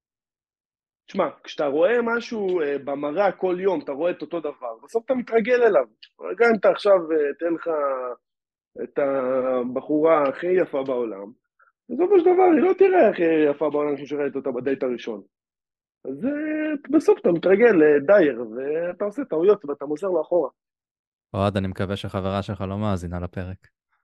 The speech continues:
Speaker 1: <laughs>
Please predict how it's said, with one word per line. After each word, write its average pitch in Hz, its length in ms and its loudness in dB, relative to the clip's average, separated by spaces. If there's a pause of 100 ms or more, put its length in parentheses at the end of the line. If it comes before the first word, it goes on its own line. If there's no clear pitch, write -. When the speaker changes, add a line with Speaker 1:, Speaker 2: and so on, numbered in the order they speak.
(1000)
Speaker 1:
<laughs> 131 1500 -4